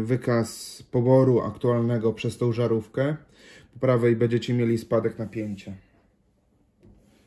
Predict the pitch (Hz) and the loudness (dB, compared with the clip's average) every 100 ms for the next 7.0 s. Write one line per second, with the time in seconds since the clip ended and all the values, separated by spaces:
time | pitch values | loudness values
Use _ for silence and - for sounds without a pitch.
0 | _ - 104 107 110 151 147 131 139 123 | _ -16 -10 -8 0 2 2 -2 -4 -2
1 | 127 123 - - 117 113 _ _ _ - | 0 -2 -4 -4 -4 -4 _ _ _ -20
2 | _ _ _ _ _ _ _ _ _ _ | _ _ _ _ _ _ _ _ _ _
3 | _ _ _ _ _ _ _ _ _ _ | _ _ _ _ _ _ _ _ _ _
4 | _ _ _ _ _ _ _ _ _ _ | _ _ _ _ _ _ _ _ _ _
5 | _ _ _ _ _ _ _ _ _ - | _ _ _ _ _ _ _ _ _ -10
6 | 127 - 110 - 123 110 127 123 117 110 | -8 -6 -10 -6 -4 -2 0 2 2 0